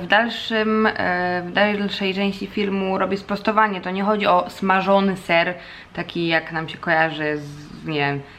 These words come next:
z Czech, z sosem tatarskim, e, ale taki tost z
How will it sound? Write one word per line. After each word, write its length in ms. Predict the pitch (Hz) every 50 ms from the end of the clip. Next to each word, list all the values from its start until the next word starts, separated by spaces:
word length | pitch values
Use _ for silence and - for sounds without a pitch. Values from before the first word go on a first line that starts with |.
| - -
z 120 | - -
Czech, 420 | - - 208 196 190 196 196 - -
z 60 | -
sosem 380 | - 196 180 - - 180 170 170
tatarskim, 680 | 170 170 185 175 175 185 - - - 240 240 240 233 233 - - - - - - - -
e, 140 | 190 - -
ale 260 | - 202 202 208 208
taki 460 | 208 214 202 202 - - 208 202 - - - -
tost 540 | - 220 202 190 - - - - - - - - - - -
z 200 | - - - -